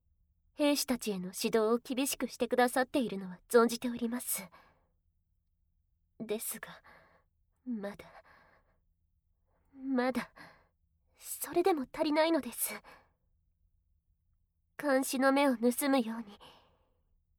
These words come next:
一部の兵士たちの横暴は続いております。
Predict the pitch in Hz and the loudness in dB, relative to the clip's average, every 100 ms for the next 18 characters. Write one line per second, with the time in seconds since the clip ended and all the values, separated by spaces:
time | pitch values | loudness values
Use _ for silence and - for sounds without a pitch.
0 | _ _ - 233 - 233 226 190 - 240 | _ _ -6 -4 0 0 0 -4 0 6
1 | 240 - 214 - 170 214 226 247 240 233 | 6 4 -6 -4 -4 4 10 10 8 0
2 | 240 - 294 269 254 262 247 254 254 - | -4 -4 2 2 2 0 -2 -6 -8 -12
3 | - | -14